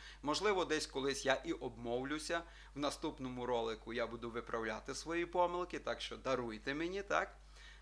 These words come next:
Бо не завжди легко п'ять чи сім хвилин говорити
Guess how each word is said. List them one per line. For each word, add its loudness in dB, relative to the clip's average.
Бо 2
не -2
завжди 0
легко 2
п'ять 4
чи -2
сім -4
хвилин -4
говорити -2